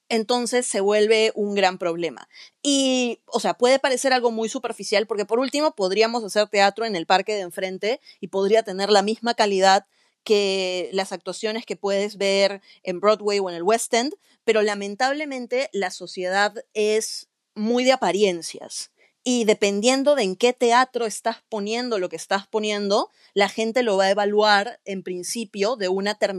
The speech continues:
determinada manera. Es muy distinto decir, "Estoy yendo al Arcomar, al Teatro de la Plaza",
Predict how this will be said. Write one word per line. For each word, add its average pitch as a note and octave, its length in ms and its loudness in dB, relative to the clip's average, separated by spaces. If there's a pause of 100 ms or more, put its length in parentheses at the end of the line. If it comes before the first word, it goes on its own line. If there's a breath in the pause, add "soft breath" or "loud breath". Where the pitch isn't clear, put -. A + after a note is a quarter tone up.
determinada F3 680 -4
manera. F3+ 540 -6 (240 loud breath)
Es A3+ 140 2
muy C#4 260 6
distinto C4 480 0
decir, A3+ 420 2 (180 soft breath)
"Estoy A3+ 340 0
yendo B3 240 0
al B3 100 6
Arcomar, G#3 600 0
al A#3 120 -2
Teatro G3 380 -2
de G3 100 -4
la E3+ 140 -4
Plaza", A#3 560 0